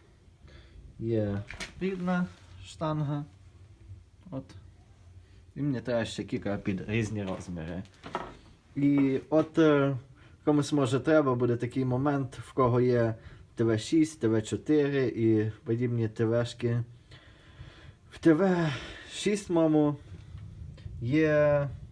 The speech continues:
конус Морзе три в передній бабці. І я собі зняв патрон.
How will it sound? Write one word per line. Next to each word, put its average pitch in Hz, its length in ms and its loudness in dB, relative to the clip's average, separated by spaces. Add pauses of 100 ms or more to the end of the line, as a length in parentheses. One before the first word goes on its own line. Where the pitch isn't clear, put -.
(360)
конус 147 380 -2
Морзе 127 680 0 (200)
три 156 340 -4 (760)
в 127 540 0 (100)
передній 120 480 -2
бабці. 139 580 -4 (640)
І 156 60 -4
я 151 160 6
собі 123 280 -4
зняв 117 320 -2
патрон. 208 380 -4